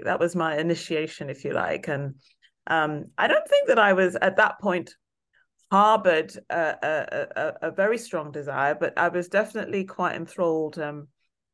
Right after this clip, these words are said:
um, and thought this was quite a magical thing, you know, how people produce these drawings which become buildings. I mean, how on earth did that happen? And then when I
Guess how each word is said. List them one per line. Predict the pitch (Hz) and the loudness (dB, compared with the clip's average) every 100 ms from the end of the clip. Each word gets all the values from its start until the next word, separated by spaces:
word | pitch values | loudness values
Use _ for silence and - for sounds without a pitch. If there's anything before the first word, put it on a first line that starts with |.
| _ _ - | _ _ -6
um, | 160 156 151 147 | 0 2 2 0
and | - 151 | -4 0
thought | 160 - | 0 0
this | 170 | -4
was | 156 147 | -10 -8
quite | - 143 | -2 0
a | 156 | 0
magical | 160 156 156 - 147 | 0 -2 -4 -6 -6
thing, | 147 175 151 139 | -2 -2 -2 -4
you | 139 147 | -8 -6
know, | 135 139 | -4 -4
how | 147 | -4
people | 147 143 143 | -6 -6 -6
produce | 139 131 147 143 | -6 -10 -12 -12
these | 143 135 | -14 -10
drawings | 151 143 143 147 | -4 -4 -4 -6
which | 123 - | -14 -12
become | 143 - 160 151 | -12 -10 -12 -6
buildings. | 170 226 - 123 127 | -6 -4 -8 -8 -8
I | |
mean, | 135 139 | -6 -8
how | 151 165 | -8 -8
on | 147 | -6
earth | 147 147 - | -6 -6 -8
did | 135 | -2
that | 180 - | -2 0
happen? | 151 - 123 117 120 _ _ _ _ _ _ _ _ _ _ _ _ _ - - - - | -4 -6 -8 -10 -16 _ _ _ _ _ _ _ _ _ _ _ _ _ -20 -20 -20 -2
And | 175 180 | 0 4
then | 190 190 185 185 180 185 190 _ _ _ _ _ | 4 6 6 4 -2 -6 -12 _ _ _ _ _
when | 180 175 190 190 | -6 2 4 6
I | 185 180 175 175 175 175 165 | 4 4 2 2 0 0 -4